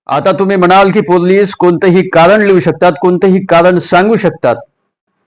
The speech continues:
तर सुप्रीम कोर्टाचे एक जजमेंट आहे, जोगिंदर कुमार versus State of उत्तर प्रदेश, ज्यामध्ये सुप्रीम कोर्टाने एकदम क्लिअर म्हटलेले आहे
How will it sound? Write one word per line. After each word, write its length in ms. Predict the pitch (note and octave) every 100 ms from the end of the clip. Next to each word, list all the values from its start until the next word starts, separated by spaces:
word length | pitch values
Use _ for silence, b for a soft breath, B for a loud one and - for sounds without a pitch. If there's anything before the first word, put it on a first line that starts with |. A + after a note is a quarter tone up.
| -
तर 100 | D#3
सुप्रीम 440 | D3+ E3+ G3+ A3+
कोर्टाचे 420 | F#3 F#3 F#3+ F3 F#3+
एक 120 | C3
जजमेंट 420 | D#3 C#3+ G#3 G3+
आहे, 140 | F3 F3+
जोगिंदर 560 | C3+ D#3+ F#3 F#3 F#3+
कुमार 320 | F3+ F3+ F#3 E3
versus 340 | E3 F3+ F3+
State 260 | - E3 F3
of 140 | E3+ E3
उत्तर 280 | D#3+ E3
प्रदेश, 380 | D3 C3+ B2+ A#2+ - - _ _ _ _ _ _ _ _ A#2
ज्यामध्ये 500 | G#2 F3+ G3+ G3+ G#3
सुप्रीम 320 | F#3 F#3+ G3+
कोर्टाने 340 | F#3+ F#3+ F#3+ F#3
एकदम 240 | E3 F#3+ -
क्लिअर 260 | E3+ G#3+
म्हटलेले 340 | G#3 F3+ D#3 C#3+
आहे 260 | B2+ B2